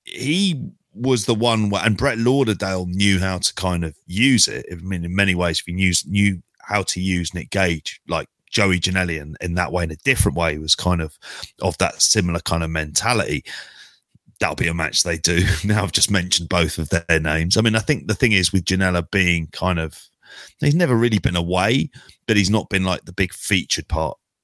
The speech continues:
of the shows and, like, stuff that has the stakes in it. But getting him involved in the storyline perspective would be something that'd be really good because, let's face it, that's the level he should be on. And he's fine there. But, like, when it comes to primetime T V, nah.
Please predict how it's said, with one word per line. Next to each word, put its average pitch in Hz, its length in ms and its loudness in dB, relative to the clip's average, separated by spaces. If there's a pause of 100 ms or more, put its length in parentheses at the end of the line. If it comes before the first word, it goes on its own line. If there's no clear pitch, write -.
of 87 280 2
the 80 100 -2
shows 73 460 0
and, 73 100 -8
like, 76 160 -4
stuff - 320 -2
that 85 140 -4
has 90 180 0
the - 80 -16
stakes - 500 2
in 73 80 -4
it. 71 200 -10
But 92 100 -4
getting 110 220 2
him 104 60 4
involved 92 220 2
in 90 40 2
the 90 60 0
storyline 98 600 0
perspective 107 480 -2
would 95 80 -4
be 90 120 -6
something 82 360 -2
that'd 69 160 -6
be 82 120 -6
really 76 340 -6
good 92 260 -2
because, - 340 0 (540)
let's 92 180 2
face 82 320 2
it, - 80 -10
that's - 180 -2
the 80 100 -4
level 78 300 -4
he 76 80 -6
should - 200 -8
be 78 160 -2
on. 90 240 0 (640)
And 90 100 -2
he's 92 140 0
fine 87 340 2
there. 69 240 -6
But, 60 120 -4
like, 82 300 0 (280)
when 90 100 0
it 82 80 -6
comes 87 220 0
to - 80 -4
primetime 85 680 -2
T 87 280 0
V, 92 320 2 (340)
nah. 69 420 -4